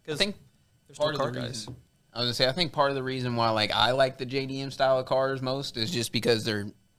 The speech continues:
Speaker 1: not as bulky, I guess. Like, most of them are really tiny cars. You see, like,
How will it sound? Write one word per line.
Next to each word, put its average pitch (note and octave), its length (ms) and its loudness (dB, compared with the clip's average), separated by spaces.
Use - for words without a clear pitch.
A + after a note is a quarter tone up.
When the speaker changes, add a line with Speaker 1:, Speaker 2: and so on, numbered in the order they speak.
Speaker 1:
not B2 380 2
as A2 140 -2
bulky, B2+ 720 -6
I B2+ 120 -4
guess. C3+ 280 -6
Like, A2 100 -2
most A#2 260 -2
of A#2+ 80 -4
them A#2 80 -4
are A2+ 40 -4
really A2+ 220 -4
tiny A2+ 360 -4
cars. A#2+ 440 0
You A2+ 80 -4
see, A2+ 280 2
like, G#2 340 2